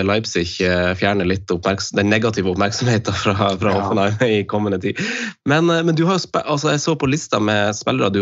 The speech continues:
Speaker 1: har, eh, delt garderobe med der. Altså, her har du Kevin Kurani,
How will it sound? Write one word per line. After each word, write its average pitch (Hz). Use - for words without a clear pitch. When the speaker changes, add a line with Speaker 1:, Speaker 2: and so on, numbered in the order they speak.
Speaker 1:
har, 101
eh, 98
delt 120
garderobe 110
med 92
der. 95
Altså, 107
her 123
har 113
du 98
Kevin 110
Kurani, 104